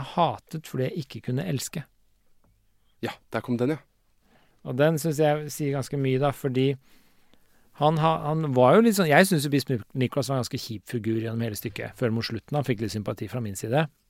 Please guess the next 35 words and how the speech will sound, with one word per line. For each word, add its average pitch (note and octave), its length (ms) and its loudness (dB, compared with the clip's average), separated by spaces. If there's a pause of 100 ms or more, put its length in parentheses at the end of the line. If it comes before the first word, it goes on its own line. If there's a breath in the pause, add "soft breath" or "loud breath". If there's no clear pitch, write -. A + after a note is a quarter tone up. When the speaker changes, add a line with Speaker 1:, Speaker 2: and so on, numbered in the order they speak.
Speaker 1:
Men C3 160 -2
før B2 240 2
det E3 80 4
var A#2+ 140 0
han A2+ 80 -6
egentlig A#2+ 240 -4
litt - 20 -10
sånn A#2 160 -8
egga G#2+ 240 -8
til G#2+ 160 -12
konflikt A2 480 -8
og A2 140 -8 (1120 soft breath)
det, - 80 -8 (160)
ja. A2 80 -4 (240)
Men E3+ 240 8
poenget E3+ 240 4
er D#3+ 80 8
at D#3 80 -2
det, F3+ 100 0 (140)
Speaker 2:
Jo, C3 80 2
men C3+ 140 6
han C#3+ 180 8
vil B2 160 4
så D3+ 80 0
veldig C3+ 380 2
gjerne B2+ 180 0
ha C3 80 0
innflytelse. C3+ 720 -4 (100)
Speaker 1:
Ja, F3+ 240 6
men G3 80 6
det G3 80 8
er E3+ 80 0
det, F#3+ 120 8 (100)
ikke - 100 0
sant? F3+ 80 -2